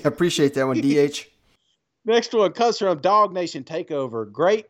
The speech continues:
Speaker 2: S E C podcast. Five star. I listen to almost every episode of the podcast. I listen to my Georgia podcast, but it's also, I like to keep up the S E C, and this podcast is how I do it.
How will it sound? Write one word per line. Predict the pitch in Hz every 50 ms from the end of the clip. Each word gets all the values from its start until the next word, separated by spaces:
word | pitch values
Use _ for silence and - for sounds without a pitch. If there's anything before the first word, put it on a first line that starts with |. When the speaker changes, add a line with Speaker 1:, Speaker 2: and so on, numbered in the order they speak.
| _
Speaker 2:
S | - 190 196 175 - -
E | 185 185 165
C | - 190 185 175
podcast. | - 170 160 156 147 151 - 131 123 117 - -
Five | - 214 254 269 285 302 311 320 330 349 339
star. | - - 277 214 165 139 117 107 - - _ _ _ _ _ -
I | 190 226
listen | 247 247 233 226 - 208 202
to | 190
almost | 202 208 214 208 202 185 - - - _ -
every | 285 277 214 175 175 160 156
episode | 151 - 147 135 - 165 165 151 147 _ _ -
of | 151 147 143 143
the | 127
podcast. | - - 165 160 156 151 - 170 156 160 156 - - _
I | 160 170
listen | 180 185 180 180 - 170
to | 156
my | 143 135
Georgia | 135 147 175 190 185 160 180
podcast, | - 180 180 180 175 196 190 180 175 - -
but | 170 165
it's | - - - _
also, | 190 208 208 208 214 202 - - _ _ _ _ _ _ -
I | 139 143
like | 156 175 180 180 -
to | 156
keep | - - 196 185 180 -
up | 175 170 165 - -
the | 135 - 156
S | 160 156 -
E | 160
C, | 143 - 170 160
and | 139 127
this | 147 165 160
podcast | - - 156 151 156 147 - 160 151 151 151 - 110
is | 101 -
how | - 123 131 131 127
I | 131 131 135 123
do | 110 113 107 98
it. | 92 -